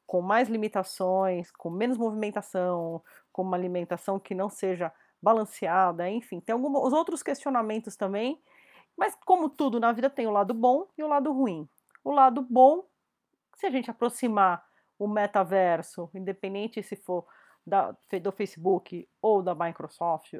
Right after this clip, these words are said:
ou da Google, pra uma realidade virtual em educação muito bem-vinda,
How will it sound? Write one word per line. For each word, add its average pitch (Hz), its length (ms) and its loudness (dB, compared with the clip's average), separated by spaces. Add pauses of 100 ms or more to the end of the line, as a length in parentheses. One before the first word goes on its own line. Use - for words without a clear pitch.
(120)
ou 196 320 0 (260)
da 165 200 -2
Google, 180 560 -2 (680)
pra 311 100 0
uma 311 140 0
realidade 214 540 0
virtual 185 760 2
em 220 140 -6
educação 180 880 -4
muito 208 260 -8
bem-vinda, 214 580 -4